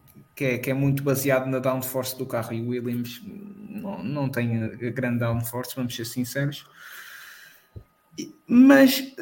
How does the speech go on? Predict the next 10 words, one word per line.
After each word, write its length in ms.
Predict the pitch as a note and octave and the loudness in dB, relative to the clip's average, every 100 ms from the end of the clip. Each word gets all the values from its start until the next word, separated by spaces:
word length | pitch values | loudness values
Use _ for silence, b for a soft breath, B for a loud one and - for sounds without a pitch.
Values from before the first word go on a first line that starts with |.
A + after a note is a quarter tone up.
| - - | -8 -4
mas 440 | A#3+ A#3+ A#3+ B3 | 4 4 6 4
também, 600 | B3 A#3+ A#3+ A#3 A3+ - - _ _ _ _ _ _ _ _ _ _ _ _ - - | 4 4 6 4 0 -6 -16 _ _ _ _ _ _ _ _ _ _ _ _ -6 -4
os 180 | A#3 G#3+ | -2 -2
fins 180 | - B3+ | 2 2
de 40 | |
semana 320 | - E3+ D3+ C#3+ | 2 0 2 2
de 100 | D3+ | 0
sprint 460 | - - C#3+ B2 | -2 -2 0 0
são 220 | - F#3 F3+ | 0 0 2
diferentes 540 | E3+ - G3 F#3+ | 0 0 0 0